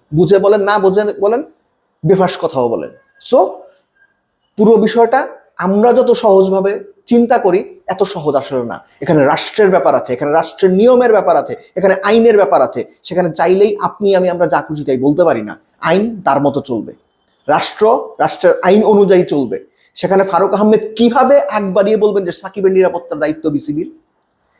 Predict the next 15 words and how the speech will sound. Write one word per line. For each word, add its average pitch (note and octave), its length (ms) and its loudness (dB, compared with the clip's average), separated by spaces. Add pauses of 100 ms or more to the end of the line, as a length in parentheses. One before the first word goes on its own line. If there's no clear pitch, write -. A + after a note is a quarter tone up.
(220)
বাংলাদেশ F#3 520 2
ক্রিকেট A3 320 0
বোর্ড A3+ 160 4 (100)
বিদেশি G3 300 0
কোনো G#3+ 260 2
টিম G#3 220 -2
আসলে A3+ 260 0 (180)
তাদের F#3 260 4 (120)
নিরাপত্তা B3 540 0 (220)
এনশিওর G#3+ 340 -2
করার G#3+ 240 -2
সর্বোচ্চ G#3 300 -2 (100)
চেষ্টা F3+ 280 -4
করবে C#3+ 160 0 (240)
এবং A#3 120 4